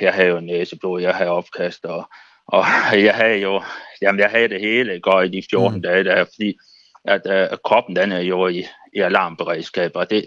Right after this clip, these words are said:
Speaker 1: det, det har han jo været hele tiden igennem alle de år her, og især de sidste mange her, men så, øhm, jeg var allerede op klokken halv fem den dag, jeg skulle have besked, fordi jeg ikke kunne, så,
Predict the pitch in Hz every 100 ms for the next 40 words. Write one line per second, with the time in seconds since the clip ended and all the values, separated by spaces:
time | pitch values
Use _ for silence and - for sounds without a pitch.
0 | - 104 101 113 110 104 92 95 107 117
1 | 110 117 87 95 87 85 87 98 92 95
2 | 98 98 104 139 208 90 - - - -
3 | - - 90 92 120 95 87 - 117 -
4 | 87 90 98 101 101 98 92 92 92 92
5 | - - - - - 92 71 67 60 69
6 | - 104 98 101 117 104 101 101 - 98
7 | 92 107 101 - 104 82 90 82 90 85
8 | - 98 98 - - 110 95 - - 92
9 | 85 82 - - 92 87 -